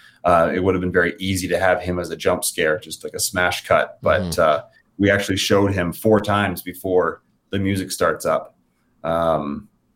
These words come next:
Speaker 1: so it was, uh, yeah, it was a fun exercise to do the, those slow build scares, and just, yeah, watching the masters from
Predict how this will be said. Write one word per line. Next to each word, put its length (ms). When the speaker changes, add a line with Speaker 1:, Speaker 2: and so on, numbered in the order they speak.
Speaker 1:
so 480
it 140
was, 280
uh, 320
yeah, 140
it 60
was 140
a 40
fun 220
exercise 540
to 100
do 260
the, 240
those 260
slow 280
build 320
scares, 560
and 240
just, 180
yeah, 140
watching 360
the 80
masters 520
from 480